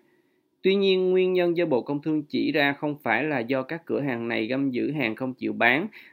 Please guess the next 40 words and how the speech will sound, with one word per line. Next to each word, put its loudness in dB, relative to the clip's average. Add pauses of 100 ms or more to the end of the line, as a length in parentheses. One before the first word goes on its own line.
mà 0
là 4
do 4
hết -4
nguồn -2
cung, 2 (240)
trong 2
khi 2
nhu 2
cầu 0
đi 2
lại 2
của -4
người 0
dân -2
trong -4
dịp -6
Tết -2
tăng -4
cao, 4 (240)
thiếu 4
hụt 4
nhân 0
sự 0
do 0
nhân 0
viên 0
nghỉ -4
Tết 0
hay -4
mắc -4 (100)
covid -2
mười -2
chín. -2 (920)
Theo 4
khảo 2
sát -4
của 0
tờ 2
Tuổi 0